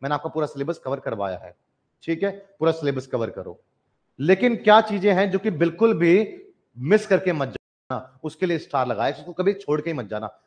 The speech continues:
मतलब कि इसको आप इंपॉर्टेंट भी कह सकते हैं, इसको तो छोड़ना ही नहीं है बिल्कुल भी। तो जो उसपे फ़ाइव स्टार है, सबसे पहले उसको तैयार कर लो भैया, पेपर में आने की पॉसिबिलिटी सबसे ज्यादा है उसकी, जिसपे फ़ाइव स्टार है,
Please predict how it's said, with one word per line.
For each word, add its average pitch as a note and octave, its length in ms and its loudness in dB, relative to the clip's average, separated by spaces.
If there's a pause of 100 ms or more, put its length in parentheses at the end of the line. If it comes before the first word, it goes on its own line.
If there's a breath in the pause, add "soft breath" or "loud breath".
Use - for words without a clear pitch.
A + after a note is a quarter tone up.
(100)
मतलब D3 200 -4
कि D#3 80 -12
इसको F3+ 160 -6
आप F#3+ 160 -2
इंपॉर्टेंट B2+ 380 -4
भी D#3 80 -4
कह C3 140 -4
सकते - 300 -16
हैं, E2+ 140 -20 (460)
इसको C3+ 160 -6
तो G#3 60 2
छोड़ना D#3+ 340 -2
ही D#3 60 -2
नहीं B2+ 100 -6
है A2+ 60 -4
बिल्कुल G#2+ 240 -10
भी। E2+ 140 -18 (760)
तो F3+ 60 4
जो D#3+ 180 0
उसपे A3+ 220 4
फ़ाइव G3+ 300 6
स्टार F#3+ 320 4
है, G#3+ 80 2 (140)
सबसे F#3 220 -4
पहले F#3 200 2
उसको F#3 160 -8
तैयार D3 300 0
कर D3 140 -4
लो C#3 120 -2
भैया, B2+ 240 0
पेपर C#3+ 280 -6
में C3+ 80 -4
आने C3+ 120 -4
की C#3 80 -4
पॉसिबिलिटी C3+ 420 -8
सबसे A#2 140 -18
ज्यादा A2 220 -4
है G2+ 60 -4
उसकी, - 300 -18 (920)
जिसपे G#3+ 340 4 (500)
फ़ाइव E3 180 6
स्टार G#2 380 -2
है, - 100 -14